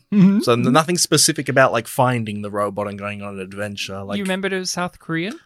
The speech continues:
Speaker 2: I remembered it was South Korean. I obviously noted that down because I think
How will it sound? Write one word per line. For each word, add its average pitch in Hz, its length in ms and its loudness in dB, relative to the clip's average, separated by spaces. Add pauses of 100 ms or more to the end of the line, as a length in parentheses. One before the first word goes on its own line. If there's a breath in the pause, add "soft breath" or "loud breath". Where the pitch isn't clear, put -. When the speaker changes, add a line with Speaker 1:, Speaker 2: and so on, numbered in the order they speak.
(120)
Speaker 2:
I 139 60 4
remembered 156 340 6
it 208 60 4
was 180 140 4
South 170 320 2
Korean. 127 400 -2
I 113 180 0
obviously 120 440 -2
noted 113 340 0
that 107 180 0
down 117 300 2
because 101 340 -8
I 104 140 -2
think 139 260 -4